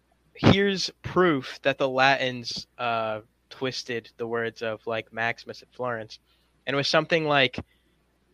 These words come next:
the quotation was from, like, Acts of Florence, and it was, like, the Greek person bringing up "Well, here's, here's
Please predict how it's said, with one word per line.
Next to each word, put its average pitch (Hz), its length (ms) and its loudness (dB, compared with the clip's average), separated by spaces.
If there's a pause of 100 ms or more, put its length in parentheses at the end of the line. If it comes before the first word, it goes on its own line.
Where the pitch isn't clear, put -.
(120)
the 143 80 -2
quotation 147 840 0
was 127 220 -2
from, 127 220 -8
like, 117 180 -4
Acts 123 320 2
of 117 100 -6
Florence, 120 920 -6
and 117 100 -10
it 113 80 -6
was, 113 160 -8
like, 113 220 -6
the 120 80 -8
Greek 120 340 -8
person 120 380 -4
bringing 120 320 -6
up 117 180 -6 (320)
"Well, 202 320 4
here's, 175 600 0
here's 160 480 -2